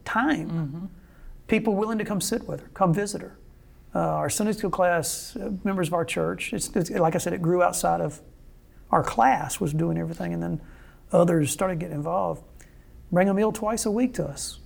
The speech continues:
Speaker 1: They've been doing it for over a year.
Speaker 2: That's fantastic.
Speaker 1: I mean, it's just, <laughs> it's just,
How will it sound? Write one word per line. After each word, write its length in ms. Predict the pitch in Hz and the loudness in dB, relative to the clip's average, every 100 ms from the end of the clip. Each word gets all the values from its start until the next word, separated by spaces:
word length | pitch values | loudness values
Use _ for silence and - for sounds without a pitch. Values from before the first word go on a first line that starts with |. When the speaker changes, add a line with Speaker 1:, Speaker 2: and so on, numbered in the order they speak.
| - | 0
Speaker 1:
They've 100 | 220 | 4
been 80 | 202 | 4
doing 140 | 214 | 4
it 60 | 214 | 0
for 120 | 214 | -2
over 200 | 208 208 | -4 -4
a 60 | 208 | -2
year. 120 | 240 | -2
Speaker 2:
That's 340 | 165 165 156 | 0 -2 -2
fantastic. 1000 | - 170 185 - 151 151 - 180 113 - - - | -8 -8 -8 -10 -10 -10 -10 -8 -10 -14 -20 -4
Speaker 1:
I 40 | |
mean, 140 | 202 190 | 0 2
it's 160 | 220 | 0
just, 300 | - 175 - - | 0 -2 -2 2
<laughs> 1400 | 320 - - - - - - - - - - - - - | 2 2 -6 -14 -2 0 2 2 2 0 -8 -16 -16 -2
it's 300 | - 185 185 | 2 4 2
just, 220 | 226 - | 0 -2